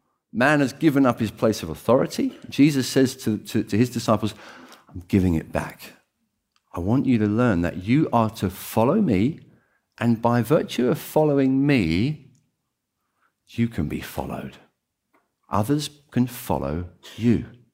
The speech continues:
Even the way that Jesus sent out his disciples, even in the way he trained them.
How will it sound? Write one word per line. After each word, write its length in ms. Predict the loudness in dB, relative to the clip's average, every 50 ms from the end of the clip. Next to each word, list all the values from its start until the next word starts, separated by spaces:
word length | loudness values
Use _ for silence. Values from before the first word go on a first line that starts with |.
| _ _ _ _ _ _ _ _ _ _ _ _ _ _ -16 0 4
Even 260 | 4 4 4 4 2
the 100 | 4 4
way 160 | 6 6 6 4
that 160 | 4 0 -2
Jesus 540 | 2 4 4 4 4 2 -2 -4 -6 -8 -12 -16 -20 -20 -20 -20 -20 -20 -20 -20 -20 -20 -20 _ _ _ _ _ _ _ _ _ -20 -20 -20 -20 -20 -20 -20 -20 -18 -14
sent 480 | -10 -8 -2 2 2 4 4 4 4
out 220 | 2 2 2 2 0
his 160 | -4 -6 -6
disciples, 800 | -8 -12 -10 -6 -6 -6 -6 -6 -10 -14 -16 -14 -16 -18 -18 -20 _ _ _ _ _ _ _ _ _ _ _ _ _ _ _ _ _ _ _ _ _ 2
even 200 | 4 4 6 6
in 80 | 4 4
the 80 | 6
way 180 | 6 6 6 4
he 160 | 2 0 -2
trained 400 | -2 -2 2 4 4 6 6 6 4
them. 80 | 4